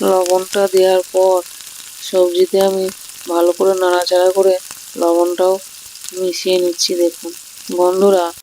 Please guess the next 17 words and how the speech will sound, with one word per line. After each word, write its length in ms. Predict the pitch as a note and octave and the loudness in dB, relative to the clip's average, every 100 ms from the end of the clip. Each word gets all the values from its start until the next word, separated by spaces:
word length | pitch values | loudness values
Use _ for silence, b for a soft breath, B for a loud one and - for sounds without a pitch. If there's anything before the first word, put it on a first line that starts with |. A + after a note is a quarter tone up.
| - - - | -20 -18 -12
সবজিগুলি 680 | - F#3+ F3 F3+ F#3 F#3+ F#3+ | -4 0 2 2 0 2 2
ভাজার 380 | G3 F3+ F3 F#3 | 2 2 0 0
সময় 320 | - G3+ G3 F#3+ | 0 0 0 2
যা 100 | F#3+ | 2
একটু 240 | F#3 - G3 | 0 0 2
বেশি 280 | F#3 F3 F3+ | 4 2 0
তেল 180 | - F3 | 2 4
লেগেছে, 460 | E3+ D#3+ E3 - E3 E3 B B - - | 4 4 2 0 -4 -4 B B -18 -6
এখন 280 | E3+ E3+ F3 F3 | -4 -2 -2 0
কিন্তু 340 | F#3 F3+ F#3+ F#3+ | 0 -2 0 0
আমি 260 | F#3 F#3 F#3 B B B B - | 2 0 -2 B B B B -8
মেন 200 | F3+ F3 F3+ | -2 2 2
রান্নাতে 560 | E3+ E3+ F#3 F#3+ - F3+ F3 - - - - | 2 0 -2 -4 0 0 0 -6 -18 -8 -2
বেশি 260 | E3+ F#3+ | 0 0
তেলই 380 | F3+ F3+ F3 F3+ | 0 2 4 4
দিই 220 | F3 E3+ | 4 2
নাই, 200 | E3 D#3 | 2 0